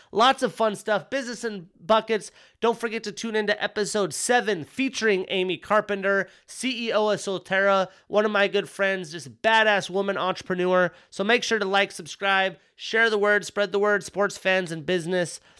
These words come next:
um, wannabes or business nerds alike. Uh, we will see you guys next week, but don't forget, fueled supplements dot com, Knocked Out, supplements,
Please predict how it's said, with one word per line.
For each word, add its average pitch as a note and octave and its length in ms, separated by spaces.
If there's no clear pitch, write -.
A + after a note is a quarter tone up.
um, D#3+ 360
wannabes F#3+ 580
or F3 80
business E3+ 480
nerds F3 400
alike. D#3+ 540
Uh, D3 260
we G3+ 140
will G#3+ 180
see G3+ 220
you G#3+ 80
guys G#3 280
next G3+ 300
week, G#3+ 260
but D#3 160
don't B3+ 180
forget, G3+ 500
fueled A#3 260
supplements G#3+ 520
dot F#3+ 280
com, G3 400
Knocked G3+ 360
Out, G3+ 420
supplements, G#3 720